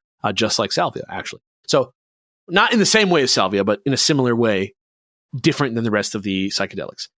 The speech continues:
Uh, so, for example, alpha waves, which are our main brain waves we give when we're, like, awake, that's, like, awake brain waves are the alpha waves. They go way down, which is weird. And then theta waves, which are, like, the dream waves, they go way up.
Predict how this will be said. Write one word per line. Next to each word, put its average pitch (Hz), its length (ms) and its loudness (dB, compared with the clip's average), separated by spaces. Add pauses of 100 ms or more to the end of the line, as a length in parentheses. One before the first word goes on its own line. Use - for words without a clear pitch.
(300)
Uh, 131 140 2
so, 151 140 2
for 175 120 2
example, 170 420 2
alpha 208 300 4
waves, 143 340 4
which 147 140 2
are 143 120 4
our 131 60 2
main 147 520 2
brain 143 320 0
waves 131 280 2
we 127 140 2
give 123 220 2
when 120 100 0
we're, 113 140 2
like, 107 180 0
awake, 104 460 0 (420)
that's, 113 180 0
like, 107 180 -2 (320)
awake 120 320 0
brain 135 220 0
waves 139 360 0
are 117 140 -2
the 110 80 -2
alpha 123 280 -2
waves. 139 340 0 (320)
They 185 140 4
go 190 160 4
way 147 200 4
down, 110 420 -2 (260)
which 123 180 -2
is 110 100 -6
weird. 101 300 -4 (380)
And 143 140 0
then 131 140 0
theta 196 400 2
waves, 113 400 -2
which 135 180 0
are, 131 60 2
like, 117 200 -2
the 131 80 -4
dream 127 560 0 (140)
waves, 101 520 -2
they 123 160 2
go 175 120 4
way 117 240 2
up. 101 200 0